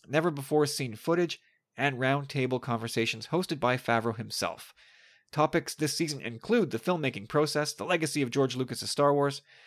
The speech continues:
how the cast brought the characters to life, the series' groundbreaking technology, the artistry behind the show's practical models, effects, and creatures,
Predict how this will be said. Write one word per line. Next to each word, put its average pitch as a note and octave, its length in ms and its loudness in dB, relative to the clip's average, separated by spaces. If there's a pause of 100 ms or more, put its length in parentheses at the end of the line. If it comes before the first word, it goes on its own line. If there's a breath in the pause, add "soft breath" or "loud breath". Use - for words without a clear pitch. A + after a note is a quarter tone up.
(300 soft breath)
how E3 160 6
the C3+ 100 2
cast D3 380 0
brought C#3 220 -2
the A2+ 60 -10
characters A#2 360 -2
to - 120 -4
life, C#3+ 440 0
the G#2 120 -10
series' D#3 520 2
groundbreaking C3+ 680 -2
technology, C3+ 640 -2 (500 soft breath)
the - 140 -4
artistry E3+ 460 4
behind C3 420 -2
the G#2+ 60 -4
show's B2+ 320 -2
practical C3+ 500 -2
models, C3 400 0
effects, B2 420 -4
and - 80 -14
creatures, E3 520 -2